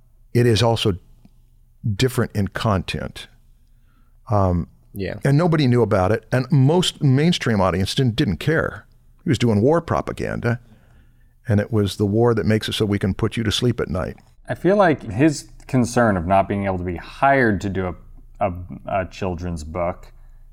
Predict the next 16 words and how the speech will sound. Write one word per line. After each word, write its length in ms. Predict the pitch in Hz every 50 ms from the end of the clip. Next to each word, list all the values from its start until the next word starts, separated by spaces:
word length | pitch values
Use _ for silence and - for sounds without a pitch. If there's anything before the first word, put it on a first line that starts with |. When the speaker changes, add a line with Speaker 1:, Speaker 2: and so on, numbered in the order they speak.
| - -
Speaker 3:
it's 140 | 117 101 113
like 100 | 107 110
if 160 | 135 127 104
you're 160 | 120 123 135
a 60 | 120 104
self-published 880 | - - - 123 147 - - - - 95 92 95 98 98 - - - -
person 460 | - - - - - 117 107 107 104
and 160 | 104 101 101
you 80 | 101 95
can 160 | 101 98 92
get 180 | 98 104 -
the 80 | - 92
word 300 | 87 90 95 101 101 95
out 180 | 92 90 - -
yourself, 560 | 95 92 - - - 120 110 95 87 82 - - - - - - - -
it, 120 | 110